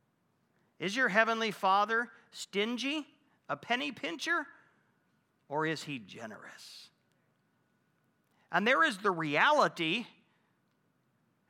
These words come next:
and then there is your perception. And I, I'm gonna talk about the reality, as Paul reminds us,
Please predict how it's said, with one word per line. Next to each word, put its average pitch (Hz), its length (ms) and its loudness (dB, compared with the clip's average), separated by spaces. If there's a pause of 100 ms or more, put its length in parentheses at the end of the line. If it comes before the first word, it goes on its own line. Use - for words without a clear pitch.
(300)
and 165 180 -2
then 233 160 2
there 214 220 4
is 190 300 0 (140)
your 185 260 0
perception. 175 680 -6 (1000)
And 151 140 -2
I, 214 360 8
I'm 190 180 2
gonna 190 160 2
talk 233 300 4
about 214 200 4
the 170 100 0
reality, 214 840 2
as 151 220 -4
Paul 196 560 -2
reminds 170 420 0
us, 285 160 -6